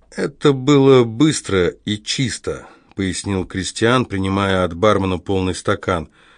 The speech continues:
«А теперь это в прошлом, вот и все». «Значит, на нее у тебя было время?»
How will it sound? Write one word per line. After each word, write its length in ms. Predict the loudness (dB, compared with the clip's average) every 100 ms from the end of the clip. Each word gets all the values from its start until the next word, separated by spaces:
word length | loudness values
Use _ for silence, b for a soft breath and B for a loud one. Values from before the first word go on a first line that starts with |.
| b b
«А 120 | -8
теперь 360 | -6 -2 2 2
это 260 | 2 0
в 120 | -2
прошлом, 520 | 0 0 0 -6 -10 -6
вот 180 | -6
и 60 | -6
все». 360 | -8 -10 -12 -14 _ _ _ _ _ _ _ _ _ _
«Значит, 720 | -8 -2 -2 -2 -10 -12 -20 -8
на 140 | -4 -2
нее 600 | 0 -2 0 2 2 2
у 100 | -4
тебя 320 | -8 -2 -2
было 320 | 0 -4 -2
время?» 460 | -4 -4 -6 -8 -18